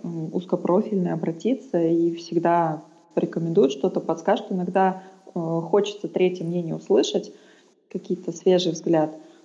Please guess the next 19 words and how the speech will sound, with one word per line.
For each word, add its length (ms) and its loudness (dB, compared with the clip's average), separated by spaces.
Ну 140 6
и 80 6
я, 160 4
в 60 -2
свою 180 0
очередь, 340 -2
тоже 380 -2
там 320 -12
всегда 580 0
открыта. 500 -2
Ну 160 6
и, 60 6
конечно, 420 2
личный 380 2
бренд 320 0
тоже 260 2
никто 260 -4
не 160 2
отменял. 540 -2